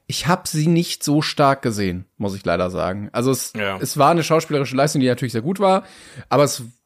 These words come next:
Speaker 1: hat mich nicht komplett überzeugt gehabt.
Speaker 2: Kann ich
Speaker 1: Leider.
Speaker 2: absolut nachvollziehen. Also ich, ich verstehe das, ähm, das war auch mehr so ein, „Oh, hoffentlich“, wobei, also die hat schon gut abgeliefert, aber die anderen, ah, mm, mm, okay, ich nehm sie einfach mal.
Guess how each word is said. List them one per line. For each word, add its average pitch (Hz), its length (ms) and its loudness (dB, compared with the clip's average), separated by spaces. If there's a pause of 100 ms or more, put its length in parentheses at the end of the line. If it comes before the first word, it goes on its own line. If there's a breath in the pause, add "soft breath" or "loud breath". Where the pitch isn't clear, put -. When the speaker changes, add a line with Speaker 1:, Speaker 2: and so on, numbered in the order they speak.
(200)
Speaker 1:
hat - 340 -2
mich 156 220 0
nicht 175 400 2
komplett 156 640 0
überzeugt 113 600 -2
gehabt. - 420 -10 (640)
Speaker 2:
Kann 131 120 2
ich 87 120 2
Speaker 1:
Leider. 98 80 -2
Speaker 2:
absolut 117 320 -2
nachvollziehen. 110 560 -2
Also 120 380 2
ich, 123 220 -8
ich - 140 -6
verstehe 135 320 2
das, 143 320 2
ähm, 120 340 2 (320 loud breath)
das - 160 -4
war 147 80 4
auch 127 140 0
mehr 135 320 4
so 127 140 2
ein, 120 280 -2 (560)
„Oh, 107 300 0
hoffentlich“, - 640 -2
wobei, 131 520 2
also 113 180 -4
die 107 100 -6
hat - 100 -6
schon 117 140 -4
gut 104 100 -4
abgeliefert, 127 540 -6
aber 110 100 -4
die 110 120 -2
anderen, 123 220 -4
ah, 135 280 -4
mm, 120 300 -8
mm, - 40 -8
okay, 135 280 0
ich - 200 -4
nehm 127 140 2
sie 95 80 2
einfach 92 260 -2
mal. 101 220 0